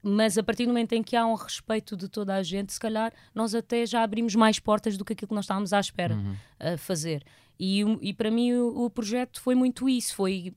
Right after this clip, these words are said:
Speaker 1: mesmo de confiança, confiar no,
Speaker 2: Ok.
Speaker 1: no outro, apesar que é engraçado que eu não conhecia muita gente. Eu não conhecia qua-, nunca tinha trabalhado com a Patrícia, nunca tinha trabalhado com a Sofia Arruda, nunca tinha,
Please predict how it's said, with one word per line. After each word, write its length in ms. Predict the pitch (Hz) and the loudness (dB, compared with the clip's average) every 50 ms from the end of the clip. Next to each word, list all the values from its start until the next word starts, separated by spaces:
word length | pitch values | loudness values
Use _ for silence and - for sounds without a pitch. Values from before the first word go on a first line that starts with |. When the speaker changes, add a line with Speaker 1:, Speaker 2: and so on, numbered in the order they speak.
| _ - | _ -2
Speaker 1:
mesmo 400 | 190 185 202 214 190 160 220 214 | 0 2 2 2 2 0 -2 -2
de 80 | - | -2
confiança, 560 | - - 220 208 - - 233 220 202 - 190 | -4 -4 -4 -4 -4 -2 -2 -2 -2 -2 -4
confiar 520 | 180 - 180 180 - - 180 175 175 180 170 | -4 -4 -6 -6 -6 -4 -4 -2 -2 -2 -2
no, 280 | 180 180 180 175 170 170 _ - - 98 98 | -2 -2 -2 -4 -6 -8 _ -14 -12 -10 -6
Speaker 2:
Ok. 120 | 92 180 | -2 0
Speaker 1:
no 120 | 185 202 202 | 2 4 4
outro, 580 | 196 190 208 208 208 202 - - 220 233 247 _ _ _ _ _ _ _ _ _ _ | 4 6 6 6 4 2 0 -2 -4 -4 -4 _ _ _ _ _ _ _ _ _ _
apesar 420 | - 175 - - 160 190 208 214 202 | -10 -10 -8 -6 -2 0 0 0 0
que 160 | - - - | -2 -4 -2
é 20 | 214 | -2
engraçado 580 | 214 214 190 185 208 208 196 - - 208 202 | 0 0 0 0 -2 -2 0 0 0 0 0
que 100 | - - | 0 0
eu 40 | 220 | 0
não 100 | 208 214 | 0 0
conhecia 440 | 208 - 208 196 - - - 220 214 | 0 -2 -4 -4 -4 -4 -2 0 0
muita 260 | 214 208 208 - 214 | 0 0 -2 -2 -4
gente. 420 | 214 196 202 185 175 165 - - - _ _ _ _ _ _ _ _ _ _ - | -4 -2 -2 -4 -4 -6 -10 -16 -20 _ _ _ _ _ _ _ _ _ _ -8
Eu 100 | - 175 | -6 -4
não 100 | 170 170 | -4 -4
conhecia 380 | 143 - 175 156 - - 180 151 | -4 -4 -6 -6 -4 -6 -6 -4
qua-, 180 | - 180 180 | -2 -2 -2
nunca 260 | 170 185 170 165 - 190 | -2 -4 -6 -6 -6 -8
tinha 160 | - 165 160 | -8 -8 -8
trabalhado 300 | - 165 160 160 165 156 | -6 -6 -4 -4 -4 -6
com 60 | - | -6
a 60 | 190 160 | -6 -6
Patrícia, 640 | 202 196 - 208 240 262 262 - - 240 220 220 | -6 -4 0 2 2 2 2 0 -2 -2 -2 -2
nunca 180 | 202 185 160 170 | -2 -4 -4 -6
tinha 180 | - - 180 165 | -6 -6 -6 -6
trabalhado 360 | 196 180 175 180 180 180 147 | -4 -4 -2 -2 -2 -2 -4
com 40 | 175 | -6
a 40 | |
Sofia 220 | 151 - 165 170 190 | -6 -2 0 2 2
Arruda, 460 | 214 196 214 247 254 247 214 220 214 | 2 2 0 0 0 2 2 2 2
nunca 220 | 196 185 165 - 156 | 0 0 -4 -8 -10
tinha, 320 | 143 - 170 170 170 156 | -8 -6 -6 -4 -4 -6